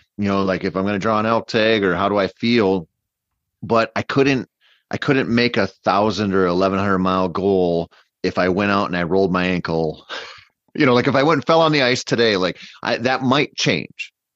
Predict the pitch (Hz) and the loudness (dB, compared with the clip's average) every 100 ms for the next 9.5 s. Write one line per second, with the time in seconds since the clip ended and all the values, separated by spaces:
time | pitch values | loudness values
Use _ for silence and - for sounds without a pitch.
0 | - - - 139 - 135 131 127 - 170 | -6 -4 -2 -4 -2 -4 -4 -8 -4 -4
1 | 98 87 92 107 107 110 104 113 92 98 | -2 -2 0 2 2 0 0 -2 -2 0
2 | 101 110 87 87 90 123 120 101 107 107 | 0 2 0 0 0 2 0 0 0 2
3 | 120 95 104 95 110 104 95 - - - | 0 2 0 0 -2 -2 -4 -8 -10 -2
4 | 104 90 82 95 101 98 101 90 78 123 | 0 0 -2 0 2 2 0 0 0 0
5 | 151 - 82 95 - - - _ - 107 | 0 -2 -4 -4 -10 -20 -20 _ -2 -2
6 | 95 98 101 117 120 113 - _ _ 147 | 0 0 0 2 0 -2 -10 _ _ -6
7 | 131 104 - - 104 98 - - - - | -2 -2 -2 0 -2 0 -4 -4 -8 -10
8 | - - - - - _ _ _ _ _ | -10 -14 -14 -20 -20 _ _ _ _ _
9 | 127 131 123 117 | 4 6 6 4